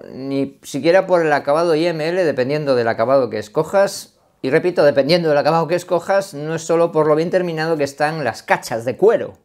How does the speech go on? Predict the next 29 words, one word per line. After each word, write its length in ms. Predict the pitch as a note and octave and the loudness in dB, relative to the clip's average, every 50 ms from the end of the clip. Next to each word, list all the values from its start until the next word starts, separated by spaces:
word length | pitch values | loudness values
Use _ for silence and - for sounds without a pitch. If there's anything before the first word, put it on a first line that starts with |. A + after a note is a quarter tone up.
| _ _ | _ _
Tampoco 280 | - C#3 F3+ G3 A3+ | -2 0 2 0 0
es 40 | G3+ | 0
por 160 | - A3+ G#3+ | 0 0 0
su 140 | E3 F#3+ F3+ | 0 0 0
puerto 500 | F#3+ G3+ G3 F#3+ - F#3+ F3+ F3 D#3+ - - | 2 0 0 0 0 2 2 2 0 0 2
U 140 | F3+ F3+ F3 | 2 2 2
S 140 | E3+ F3 E3+ | 2 2 2
B 140 | E3 E3 D#3 | 2 2 2
tipo 320 | D3+ E3 D3+ D3 D3 D3 | 2 -2 -2 0 0 0
C 160 | D3 F#3 F3+ | 0 -2 -2
que 140 | D3 D3 - | -2 -2 0
carga 320 | D#3+ D#3 D#3 D3 D3 - - | 0 0 2 2 2 0 0
a 120 | C3+ C3+ | -2 -2
dos 200 | C3 D#3+ E3 - | 0 0 0 0
amperios, 540 | D#3+ C3 C3 B2 D3 D3+ D#3 F3 F#3 F#3+ D3+ | -2 -2 -2 0 0 2 4 4 2 2 2
bueno, 320 | D3+ E3 D#3 C3 A#2 G#2+ - | 0 0 0 0 -4 -6 0
todos 260 | - E3 E3 D#3+ C#3+ | 2 2 4 4 2
deberían 240 | D3 C#3 C#3 C#3+ C#3 | 2 2 2 2 0
de 100 | C#3 A#2+ | 2 0
cargar 260 | B2+ B2 A#2+ A#2+ A#2+ | 0 2 2 0 0
a 20 | |
esta 160 | A#2+ - B2 | 0 -2 -4
velocidad 460 | A#2+ A2+ A2+ A2 - A2+ G#2+ A2 A2 - | -4 -4 -4 -6 -6 -4 -4 -4 -4 -4
como 280 | A2+ A2 A#2 B2 C#3 | -6 -6 -6 -6 -6
mínimo, 600 | D#3+ F3+ G3 G3+ G3+ G3+ G3 F#3+ G3 G3 G3 - - | -4 -4 -4 -4 -4 -4 -4 -2 0 0 -2 -2 -4
ni 140 | - F3 F3 | -8 -6 -6
siquiera 380 | G3+ F3 F#3+ F#3 F#3 F#3 F#3 | -2 -2 0 2 2 0 0
por 180 | - F#3 F3 - | 0 -2 -2 -2
su 420 | - - F#3+ F#3 F3+ F#3 - - | 0 2 2 2 2 0 -4 -14